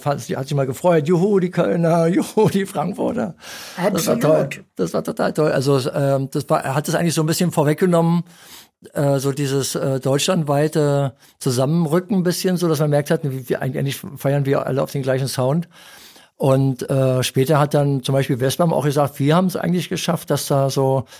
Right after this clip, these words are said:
Speaker 1: Völkerverständigung eigentlich in Berlin dann war. Weil dann kamen natürlich dann irgendwann dann auch hundertfünfzigtausend Polen nach Berlin zur Love Parade, ja.
Speaker 2: Ja gut, das war ja tatsächlich, würde ich auch sehen, der Hauptverdienst der Love Parade, dass auf einmal Deutsche und Israelis und Deutsche und Polen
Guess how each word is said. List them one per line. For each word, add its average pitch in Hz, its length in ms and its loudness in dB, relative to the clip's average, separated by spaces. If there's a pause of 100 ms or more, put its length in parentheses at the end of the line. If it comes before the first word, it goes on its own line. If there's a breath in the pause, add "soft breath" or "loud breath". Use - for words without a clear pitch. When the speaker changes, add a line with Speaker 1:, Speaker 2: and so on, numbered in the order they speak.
Speaker 1:
Völkerverständigung 131 920 0
eigentlich 123 280 -4
in 139 100 -4
Berlin 139 340 2
dann 117 240 0
war. 104 300 -4
Weil 113 80 0
dann 113 160 -2
kamen 127 160 -2
natürlich 127 300 -2
dann 131 160 0
irgendwann 131 240 0
dann 135 100 -2
auch 127 140 -6
hundertfünfzigtausend 139 720 -2
Polen 180 400 4
nach 104 140 -2
Berlin 92 440 -6 (160 soft breath)
zur 117 140 -4
Love 92 160 -4
Parade, 92 300 -6
ja. 123 160 -6 (200)
Speaker 2:
Ja 143 80 -4
gut, 190 300 -2
das 196 200 0
war 226 100 4
ja 196 120 4
tatsächlich, 185 600 0
würde 175 160 2
ich 196 100 -4
auch 233 120 -2
sehen, 185 300 -2 (100)
der 165 200 0
Hauptverdienst 208 640 0
der 190 60 2
Love 175 280 0
Parade, 170 180 0
dass 170 180 -4
auf 156 120 -2
einmal 165 420 0
Deutsche 160 440 0
und 180 140 -2
Israelis 180 680 -2
und 156 180 -4
Deutsche 165 300 -2
und 147 120 -10
Polen 175 540 0